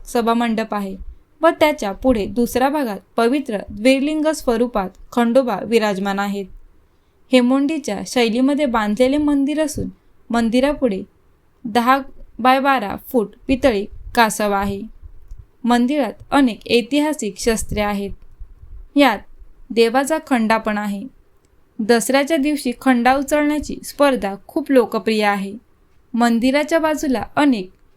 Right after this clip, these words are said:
देवळे आहेत. यात प्रामुख्याने तुळजाभवानी मंदिर व धृतमारीचे मंदिर आहे. मंदिराच्या उजव्या बाजूस साक्षी विनायकाचे छोटे मंदिर आहे.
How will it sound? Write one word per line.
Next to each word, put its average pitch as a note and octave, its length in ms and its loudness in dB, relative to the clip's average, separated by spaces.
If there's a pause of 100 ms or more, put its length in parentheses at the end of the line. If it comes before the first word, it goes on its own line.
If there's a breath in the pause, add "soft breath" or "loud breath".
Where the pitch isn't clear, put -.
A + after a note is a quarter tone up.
देवळे G#3+ 360 2
आहेत. G3+ 300 -2 (480)
यात E4 200 4
प्रामुख्याने B3 680 0 (220)
तुळजाभवानी C4+ 680 2
मंदिर B3+ 360 0 (120)
व A3+ 140 0 (340)
धृतमारीचे C#4+ 680 2
मंदिर B3 420 0
आहे. G3+ 260 -4 (520)
मंदिराच्या C#4+ 580 2
उजव्या A#3+ 320 0
बाजूस A#3+ 360 -2
साक्षी C4 560 -2 (600)
विनायकाचे B3+ 680 2 (100)
छोटे A#3 220 0
मंदिर G#3 380 -2
आहे. G3+ 260 -4